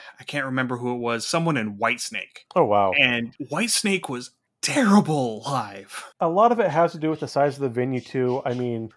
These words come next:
Speaker 2: particularly when you get these larger shows, uh, room acoustics is a huge, huge thing.
Speaker 1: Oh, and
Speaker 2: And
Speaker 1: this is, and this was also outdoors.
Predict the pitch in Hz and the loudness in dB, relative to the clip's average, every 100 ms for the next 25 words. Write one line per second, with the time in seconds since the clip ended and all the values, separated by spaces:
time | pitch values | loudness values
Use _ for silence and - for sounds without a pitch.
0 | - 202 - 202 196 180 151 135 135 139 | -4 -2 0 -2 0 0 0 0 -2 -2
1 | 120 120 117 113 104 - 107 101 98 - | -2 0 0 -2 -10 -6 -4 -4 -8 -14
2 | - - 117 113 120 131 147 143 156 147 | -18 -12 -10 -8 -4 -2 -2 -2 -4 -4
3 | 156 143 170 113 113 107 - 175 156 135 | -6 -6 -8 -6 -6 -10 -16 -8 -4 -4
4 | 110 - 127 107 - 135 110 104 143 143 | -4 -8 -8 -8 -8 -8 -8 0 2 2
5 | 160 170 175 147 147 160 165 165 139 147 | 2 0 2 0 0 2 2 2 4 4
6 | 143 120 120 120 120 127 135 - | 2 0 0 0 -2 -2 -2 -6